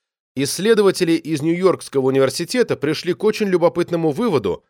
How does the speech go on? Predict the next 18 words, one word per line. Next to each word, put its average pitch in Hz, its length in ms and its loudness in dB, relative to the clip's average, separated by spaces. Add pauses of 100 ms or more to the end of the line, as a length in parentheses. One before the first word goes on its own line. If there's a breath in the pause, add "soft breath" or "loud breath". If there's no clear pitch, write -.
(220)
касающемуся 196 800 2
связи 151 420 2
между 131 320 0
сексом 196 560 0
и 151 140 -2
насилием. 113 640 -4 (880)
В - 60 -20
ходе 165 260 0
экспериментов 170 600 0
над 151 140 2
мышами 156 520 0
самцам 151 680 2
в 113 100 -8
мозг 135 380 2
делали 156 420 -2
инъекции 165 520 -2
фоточувствительных 151 960 -6
белков 156 560 -4